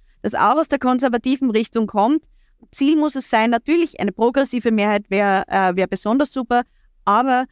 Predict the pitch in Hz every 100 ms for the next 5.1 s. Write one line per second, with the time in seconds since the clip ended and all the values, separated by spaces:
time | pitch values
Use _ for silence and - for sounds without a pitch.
0 | _ - 170 220 - - 214 233 - 214
1 | 208 202 - 254 - 170 - 262 226 214
2 | 226 220 208 208 214 226 214 196 196 202
3 | 226 - 226 240 220 220 220 208 208 240
4 | 220 220 226 214 202 196 208 - 202 190
5 | 202